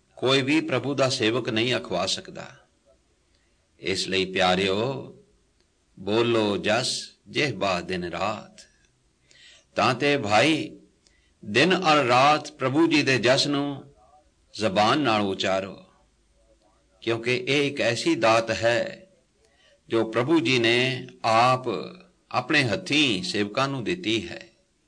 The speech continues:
ਪ੍ਰਭ ਆਪਣਾ ਜਨ ਕੀਨੀ ਦਾਤ। ਪ੍ਰਭ ਭੱਬੇ ਨੂੰ ਸਿਆਰੀ ਪ੍ਰਭੂ ਨੇ ਆਪ, ਪ੍ਰਭੂ ਨੇ ਆਪ ਆਪਣੇ ਹੱਥੀਂ ਆਪਣੇ ਜਨ, ਆਪਣੇ ਸੇਵਕਾਂ ਨੂੰ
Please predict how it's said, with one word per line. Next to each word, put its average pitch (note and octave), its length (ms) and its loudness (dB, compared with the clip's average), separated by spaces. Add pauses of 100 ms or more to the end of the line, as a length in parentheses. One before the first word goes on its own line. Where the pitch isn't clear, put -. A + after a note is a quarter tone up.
(1080)
ਪ੍ਰਭ G#2+ 240 0
ਆਪਣਾ A2+ 760 -2 (220)
ਜਨ G#2 240 -8
ਕੀਨੀ A2 500 -8
ਦਾਤ। - 460 -12 (1400)
ਪ੍ਰਭ G2 440 0 (280)
ਭੱਬੇ F2+ 300 -4
ਨੂੰ G2+ 160 -4
ਸਿਆਰੀ F2+ 680 -6 (220)
ਪ੍ਰਭੂ A2 280 -2
ਨੇ F2+ 220 0
ਆਪ, G#2+ 420 -2 (920)
ਪ੍ਰਭੂ A2 320 0
ਨੇ A#2+ 300 0
ਆਪ B2+ 580 0
ਆਪਣੇ A2+ 320 0
ਹੱਥੀਂ F#2+ 680 -6 (1200)
ਆਪਣੇ D3+ 460 0
ਜਨ, C3 540 -4 (340)
ਆਪਣੇ D3+ 340 0
ਸੇਵਕਾਂ D#3 580 2
ਨੂੰ A#2+ 440 -6